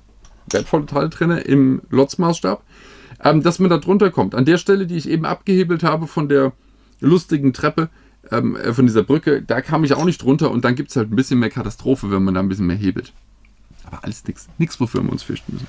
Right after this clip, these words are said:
Passt schon alles. So, jetzt schaut nochmal rein. Ähm, wahrscheinlich habe ich hier eine Plate in der falschen Farbe, äh, verwendet. Ich denke, ich sollte auf Dark Ten gehen. Ich glaube, ich habe vorher die Dark Ten irgendwo verbaut, wo eigentlich Nougat hin sollte.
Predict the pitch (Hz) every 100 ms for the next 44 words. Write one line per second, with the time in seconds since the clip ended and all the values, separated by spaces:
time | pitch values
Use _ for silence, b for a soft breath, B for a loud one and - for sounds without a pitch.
0 | - - 101 - - - - 180 - B
1 | B B B 180 208 190 180 170 151 135
2 | 208 - - b b b b b - 147
3 | 165 156 B B 143 147 151 196 233 -
4 | 185 180 202 190 - 160 170 180 156 143
5 | 143 139 131 117 135 127 95 92 87 -
6 | - 92 90 104 - _ _ _ _ _
7 | _ _ _ _ _ _ - 127 - 131
8 | 165 160 143 139 139 120 - 117 117 -
9 | 120 127 101 95 - _ b b b b
10 | b _ - 127 - 127 147 156 139 131
11 | 139 131 123 117 - - 123 113 110 107
12 | 113 92 104 113 - b b 107 113 -
13 | 107 113 107 95 110 101 87 90 85 -
14 | -